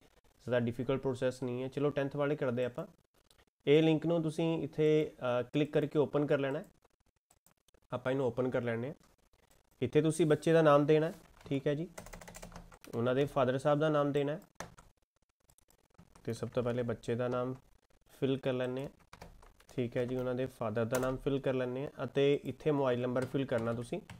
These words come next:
ਠੀਕ ਹੈ ਜੀ। ਮੋਬਾਈਲ number ਤੁਹਾਡਾ ਸਹੀ ਹੋਣਾ ਚਾਹੀਦਾ ਤੇ ਤੁਹਾਨੂੰ ਓ ਟੀ ਪੀ ਆਉਂਦਾ ਹੈ, ਲੇਕਿਨ ਜਦੋਂ ਤੁਸੀਂ ਇੱਥੇ fill ਕਰਕੇ ਸਾਰੀ detail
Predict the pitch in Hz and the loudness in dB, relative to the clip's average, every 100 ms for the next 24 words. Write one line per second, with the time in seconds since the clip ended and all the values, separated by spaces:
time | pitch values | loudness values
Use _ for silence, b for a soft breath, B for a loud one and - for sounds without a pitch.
0 | - _ - - - - 131 143 139 170 | -20 _ -20 -20 -20 -8 -6 -4 -4 -6
1 | - _ - 120 127 143 160 160 156 160 | -10 _ 0 4 4 4 4 4 4 4
2 | 165 156 151 160 160 160 170 135 120 135 | 2 2 2 2 2 2 0 -2 0 0
3 | 131 120 107 120 127 165 156 147 156 156 | 0 -2 -2 -2 -2 0 2 0 -2 -2
4 | 165 170 170 165 160 143 123 131 127 131 | -2 -2 0 0 2 0 2 0 0 0
5 | 123 143 135 120 110 113 | 0 0 0 -2 -4 -4